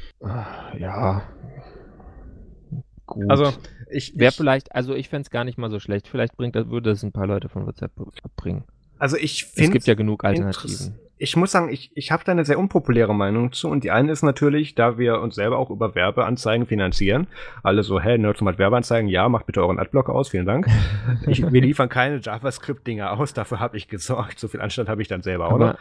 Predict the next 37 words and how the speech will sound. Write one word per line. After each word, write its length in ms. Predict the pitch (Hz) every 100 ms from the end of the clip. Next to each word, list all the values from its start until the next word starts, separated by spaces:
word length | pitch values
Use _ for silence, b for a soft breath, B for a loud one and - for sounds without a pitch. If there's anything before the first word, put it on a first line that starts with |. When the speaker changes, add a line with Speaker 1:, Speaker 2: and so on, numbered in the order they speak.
| -
Speaker 1:
aber 380 | 117 120 113 117
Speaker 2:
Ähm, 60 |
Speaker 1:
wieso, 240 | 117 131 127
Marius, 680 | 123 - - 123 135 120 117
wieso 260 | 131 131 127
Speaker 2:
ja. 60 |
Speaker 1:
haben 80 | 123
wir 60 | 117
denn 180 | 110 104
Werbeanzeigen? 1000 | 123 135 110 - - - 110 107 104 104
Wir 60 |
könnten 280 | - 123 117
doch 180 | 113 -
auch 160 | -
einfach 340 | - 117 120 110
so 140 | -
einen 320 | 107 107 104
kleinen 240 | - 110 110
Monero-Miner 840 | 107 107 120 131 110 104 101 104 101
da 140 | 101
irgendwie 500 | 95 95 101 98 104 - _ _ _ _ -
Speaker 2:
Stimmt, 280 | - 127 -
das 100 | -
geht 120 | -
eigentlich 200 | 117 120
viel 140 | 127
besser, 220 | 113 -
du 100 | 92
hast 160 | 95 -
recht. 220 | 107 -
Okay, 200 | 160 -
never 240 | 104 110 117
mind, 240 | 98 85
das 80 | -
schneiden 260 | 113 98
wir 80 | 98
raus. 260 | - -